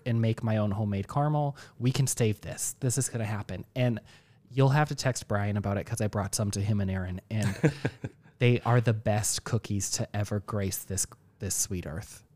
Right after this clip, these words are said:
Speaker 2: Really?
Speaker 1: Honest
Speaker 2: Oh.
Speaker 1: to God, they are so good. And Erin texted me, she's like,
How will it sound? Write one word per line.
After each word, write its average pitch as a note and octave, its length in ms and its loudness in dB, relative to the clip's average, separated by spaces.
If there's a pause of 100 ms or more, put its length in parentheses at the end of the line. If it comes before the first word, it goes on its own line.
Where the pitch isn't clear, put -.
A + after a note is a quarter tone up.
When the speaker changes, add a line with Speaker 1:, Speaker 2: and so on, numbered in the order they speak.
(160)
Speaker 2:
Really? A#2 500 4 (480)
Speaker 1:
Honest C3 440 6
Speaker 2:
Oh. - 40 -4
Speaker 1:
to D#3 60 6
God, A#2 400 2 (360)
they A#2+ 120 4
are A2 160 6
so A#2+ 540 4
good. A2 400 2 (680)
And A#2+ 260 8 (100)
Erin D3+ 260 8
texted B2+ 300 0
me, A#2+ 80 4
she's A#2+ 200 2
like, B2 120 4